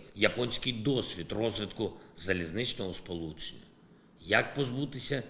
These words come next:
енергетичної залежності? Що можемо зробити для глобальної продовольчої безпеки? Як побудувати безпечний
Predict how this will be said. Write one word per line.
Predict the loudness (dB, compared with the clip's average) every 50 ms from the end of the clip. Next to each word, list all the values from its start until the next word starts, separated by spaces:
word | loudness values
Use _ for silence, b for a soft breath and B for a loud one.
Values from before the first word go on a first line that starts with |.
| -10 -4 -2
енергетичної | 0 2 2 2 2 0 -2 -4 -2 -4 -4 -2 -2 -2 -2 -2 -2 -2 -4 -6 B B B B -12
залежності? | -6 -2 0 0 2 2 2 2 0 -2 -4 -8 -10 -12 -12 -12 -14 -18 -20 B B B B B B
Що | 2 4 8 8 8
можемо | 8 8 6 4 4 2 0
зробити | 2 2 2 2 2 0 -2 -2 -2
для | 4 6 6 6
глобальної | 8 6 4 2 2 2 2 2 2 0 0 -2
продовольчої | -2 -2 -2 -2 -2 0 -2 -2 -4 -4 -6 -4
безпеки? | -4 -4 -4 -6 -6 -8 -10 -12 -12 -14 -14 -6
Як | 0 4 4 4 4 2 -4 B B B B B B -4
побудувати | -2 0 0 0 0 0 0 -2 -2 -2 -4 -6 -6 -8 B B B B
безпечний | 0 4 4 4 4 2 0 2 2 2 2 2 0 0 0 -4 -6